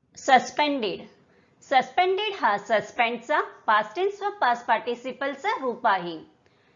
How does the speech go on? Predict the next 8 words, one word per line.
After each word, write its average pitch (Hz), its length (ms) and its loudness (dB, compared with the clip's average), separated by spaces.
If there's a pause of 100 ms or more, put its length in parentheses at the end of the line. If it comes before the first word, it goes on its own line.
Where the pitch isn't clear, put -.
(180)
सस्पेंडेडचा 262 760 0
मराठी 233 460 0
तट 320 300 0 (500)
निलंबित, 233 680 -2 (840)
लटकलेले, 277 960 -2 (640)
घनकणाचे 294 1120 -2 (180)
मोठ्या 233 380 0
प्रमाणात 254 580 -2